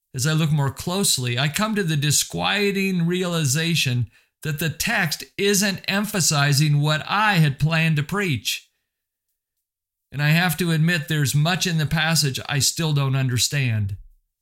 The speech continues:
Now, laziness shows up if I don't take the extra time and effort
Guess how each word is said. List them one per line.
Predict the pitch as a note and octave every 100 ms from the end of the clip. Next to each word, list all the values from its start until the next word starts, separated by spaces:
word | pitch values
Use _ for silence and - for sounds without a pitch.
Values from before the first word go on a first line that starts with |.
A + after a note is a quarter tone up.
| _ _ _ _ _ _ _ _ -
Now, | C#3
laziness | C#3 D3+ A3 C4+ B3+ G#3+ C#3+ B2
shows | - D3+ C3 A#2
up | A2 G2+ - _ _ _ _ _ _
if | - B2+
I | D3+
don't | C#3 F3+ G#3 E3
take | F#3 F3
the | D#3+ D3 -
extra | F3 F#3 - - E3+
time | - E3 D#3+ D#3
and | D3
effort | - C#3+ - A#2+ A2+